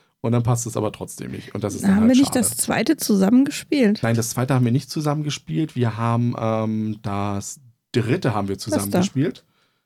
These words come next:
Speaker 2: Ja,
Speaker 1: Das
Speaker 2: ist das,
Speaker 1: ist
Speaker 2: steht auf
Speaker 1: das
Speaker 2: dem Kopf.
Speaker 1: Venedig, äh, Teil haben wir zusammen gespielt, weil man das zusammen spielen muss.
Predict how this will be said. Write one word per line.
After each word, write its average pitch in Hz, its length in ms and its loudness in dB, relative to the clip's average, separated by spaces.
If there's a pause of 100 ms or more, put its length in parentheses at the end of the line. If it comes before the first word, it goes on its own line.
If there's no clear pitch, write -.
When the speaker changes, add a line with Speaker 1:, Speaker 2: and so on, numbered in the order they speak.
(160)
Speaker 2:
Ja, 240 100 4
Speaker 1:
Das 240 120 2
Speaker 2:
ist - 60 -2
das, 120 100 4
Speaker 1:
ist 120 100 4
Speaker 2:
steht 214 140 0
auf 196 80 4
Speaker 1:
das 208 100 2
Speaker 2:
dem 120 100 2
Kopf. 120 100 4
Speaker 1:
Venedig, 151 600 -2
äh, 127 260 -6
Teil 151 400 -2
haben 151 160 -2
wir 151 100 -4
zusammen 143 320 -2
gespielt, 151 340 -2
weil 123 140 2
man 120 140 2
das 120 140 0
zusammen 110 260 -2
spielen 107 320 -4
muss. 120 420 2